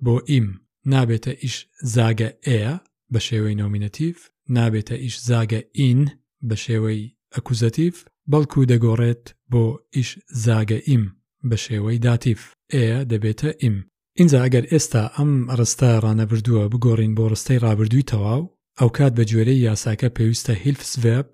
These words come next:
زیاد بکەین لە ڕستەکەمان و فرمانی زاگن بگۆڕین بۆ شێوەی پارتیسیپ چڤای، بگۆڕین بۆ شێوەی ڕابردوو. ئێمە لە بەشی یەکەمدا زاگن زانیمان بە چ شێوەیەک دەگۆڕێت بۆ پارتیسیپ چڤای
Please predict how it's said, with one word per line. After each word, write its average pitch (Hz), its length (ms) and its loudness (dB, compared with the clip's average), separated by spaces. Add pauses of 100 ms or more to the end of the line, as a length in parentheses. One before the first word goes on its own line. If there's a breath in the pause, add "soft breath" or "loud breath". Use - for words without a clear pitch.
(340)
زیاد 117 240 2
بکەین 120 260 0
لە 107 100 0
ڕستەکەمان 127 540 0 (400)
و - 60 0
فرمانی 151 600 4
زاگن 135 380 4 (340)
بگۆڕین 131 440 2
بۆ 120 60 2 (100)
شێوەی 123 340 0
پارتیسیپ 113 520 0
چڤای، 120 340 0 (440)
بگۆڕین 120 420 2
بۆ 107 160 0
شێوەی 123 320 2
ڕابردوو. 120 460 2 (300)
ئێمە 147 220 4
لە 117 100 2
بەشی 120 280 0
یەکەمدا 117 420 0 (180)
زاگن 117 380 2 (460)
زانیمان 113 500 0
بە 110 120 -4
چ - 120 -12
شێوەیەک 110 360 0
دەگۆڕێت 113 400 0
بۆ 107 140 -2
پارتیسیپ 107 480 -6
چڤای 117 380 -2